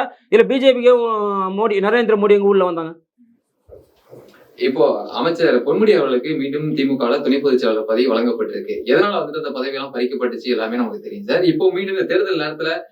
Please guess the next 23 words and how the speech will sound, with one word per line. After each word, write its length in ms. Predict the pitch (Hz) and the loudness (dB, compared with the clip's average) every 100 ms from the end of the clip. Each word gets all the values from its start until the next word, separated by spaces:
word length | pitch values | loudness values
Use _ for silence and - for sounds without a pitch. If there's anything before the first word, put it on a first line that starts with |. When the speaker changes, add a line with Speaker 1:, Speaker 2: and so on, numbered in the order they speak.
| _ _ | _ _
Speaker 2:
வேலை 240 | 139 190 | 2 4
வாங்குவதற்காக 540 | 196 175 170 156 160 160 | 4 2 2 2 0 -2
கொடுத்திருக்காங்களா? 500 | 135 139 123 113 151 | -2 -2 -2 -2 -2
எப்படி 160 | 143 | -2
பாக்குறது 440 | 143 110 120 - 101 | -4 -4 -6 -8 -12
சார்? 140 | 101 - _ _ _ _ - | -14 -16 _ _ _ _ 6
Speaker 1:
இல்ல, 200 | 220 165 | 6 8
வேலை 340 | 185 269 285 | 6 6 6
வாங்குவதற்காகலாம் 840 | 233 196 190 170 156 170 156 156 | 4 2 4 4 4 2 2 0
கிடையாது. 360 | 139 117 101 - | -2 -6 -8 -12
இப்போ 200 | - 113 143 160 131 | -12 0 4 4 4
அவருக்கு, 360 | 120 127 127 _ | 2 0 -4 _
அவருக்கு 340 | 147 165 151 | 2 2 2
வந்துட்டு 300 | 156 180 196 | -2 2 2
கொடுக்கும் 320 | - 202 208 | 4 2 2
போது, 140 | 185 170 | 2 0
அந்த 120 | 151 | -2
பதவி 320 | 123 165 202 | 0 4 4
பறிக்கும் 280 | 160 165 170 | 4 0 0
போதே 140 | 175 | -2
"கொஞ்சம் 240 | 175 131 127 | -2 -2 -2
அட்ஜஸ்ட் 220 | 147 - | -4 -2
பண்ணிக்கங்க, 340 | 143 120 117 | 0 0 -2